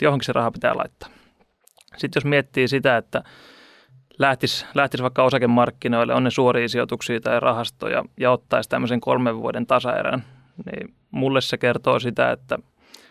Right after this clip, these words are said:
sä et tiedä oikein, mitä sä teet, mut sä haluat olla osakkeissa. Et, ö,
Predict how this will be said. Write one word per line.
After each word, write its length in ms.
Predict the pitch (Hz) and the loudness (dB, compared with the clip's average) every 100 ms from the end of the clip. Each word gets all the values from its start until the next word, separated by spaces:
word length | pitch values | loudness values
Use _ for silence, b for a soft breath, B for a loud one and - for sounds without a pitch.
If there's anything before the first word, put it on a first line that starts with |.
| b b b _ _ | b b b _ _
sä 160 | - 120 | -4 -4
et 120 | - | -2
tiedä 220 | 131 123 - | 0 0 0
oikein, 260 | - 117 | -4 -6
mitä 160 | - 117 | -8 -10
sä 100 | 113 | -10
teet, 300 | - 120 - _ | -10 -12 -16 _
mut 120 | 147 - | -10 -6
sä 120 | 113 | -4
haluat 220 | 110 123 | -4 -4
olla 120 | 135 - | -4 -4
osakkeissa. 500 | 120 131 - - - _ | -6 -12 -16 -16 -16 _
Et, 140 | - - | -18 -18
ö, 760 | - _ - - - - - | -20 _ -20 -20 -18 -20 -20